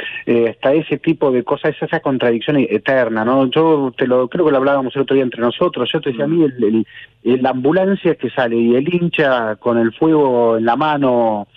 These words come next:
como si fuera la caravana del equipo campeón, y esa ambulancia se estaba llevando a un enfermo, la verdad que esa contradicción tremenda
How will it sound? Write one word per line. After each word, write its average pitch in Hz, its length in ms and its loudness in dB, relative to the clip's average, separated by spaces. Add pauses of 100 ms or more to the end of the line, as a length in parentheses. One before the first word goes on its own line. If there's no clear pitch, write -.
(160)
como 117 200 -2
si 120 140 -4
fuera 139 400 2
la 113 140 0
caravana 123 480 0
del 113 140 2
equipo 139 300 -2
campeón, 123 640 0
y 131 160 0
esa 139 400 0
ambulancia 127 640 0
se 117 80 -6
estaba 127 240 0
llevando 123 320 2
a - 20 4
un 120 80 2
enfermo, 110 560 0 (460)
la 113 100 2
verdad 135 240 2
que - 80 -10
esa 151 140 -2
contradicción 117 760 0
tremenda 123 580 0